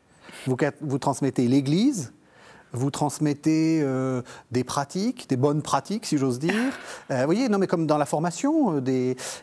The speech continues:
Speaker 1: que-, comment vous le voyez ?
Speaker 2: Bon, il y a certains aspects de tout ce que vous dites. Euh, mais je dirais que dans un groupe, euh, de, de catéchèse, ce qu'on cherche à vivre,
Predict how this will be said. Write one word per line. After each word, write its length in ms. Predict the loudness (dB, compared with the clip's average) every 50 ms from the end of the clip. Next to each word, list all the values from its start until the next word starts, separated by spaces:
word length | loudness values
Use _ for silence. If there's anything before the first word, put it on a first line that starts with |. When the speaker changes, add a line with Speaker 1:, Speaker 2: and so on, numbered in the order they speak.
| -8 -4
Speaker 1:
que-, 140 | -2 -2 -2
comment 260 | 0 2 2 4 4
vous 140 | 4 4 2
le 60 | 2
voyez ? 440 | 2 2 2 2 0 0 -2 -4 -6 -14 -20 -20 -20 -20 -20 -20 -20 -20 -20 -20 -20 -20 -20 -20 -20 -20 -18 -14 -12
Speaker 2:
Bon, 100 | -12 -12 -14 -16 _ _ _ _ _ -8
il 100 | -4 -2
y 80 | -2 -2
a 60 | -2
certains 420 | -2 -4 -4 -2 -4 -4 -2 -2
aspects 280 | -4 -4 -6 -4 -2 -2
de 220 | -2 -2 -2 -4 -6
tout 120 | -8 -10
ce 60 | -8
que 100 | -6 -4
vous 140 | -4 -4 -4
dites. 440 | -4 -4 -4 -4 -6 -8 -14 -14 -16 -20 _ _ _ _ _ -8
Euh, 420 | -6 -6 -4 -4 -6 -4 -6 -6 -6 -8 -12 -16 -16 -16 -16 -16 -18 -20 -20 -18 -18 -18 -18 _ _ _ _ _ _ 0
mais 160 | 2 2 0
je 60 | 0
dirais 300 | 0 0 2 4 2 2
que 520 | 2 2 2 2 2 2 2 0 0 -2 -2
dans 360 | -4 -2 0 2 2 2 2
un 140 | 2 0 0
groupe, 460 | -2 -4 -2 0 0 0 0 -2 -4 -2 0
euh, 420 | 0 2 0 0 0 0 -2 -2
de, 200 | -2 -2 -2 -2
de 140 | -2 -2 -2
catéchèse, 880 | -2 -2 -2 -2 -4 -4 -2 0 2 2 4 2 2 0 -2 -4 -4
ce 140 | -4 -6 -4
qu'on 160 | -4 -2 -2
cherche 380 | -2 0 0 0 -2 -2 -2 0
à 140 | 0 0 0
vivre, 460 | -2 -2 0 2 2 2 2 0 -2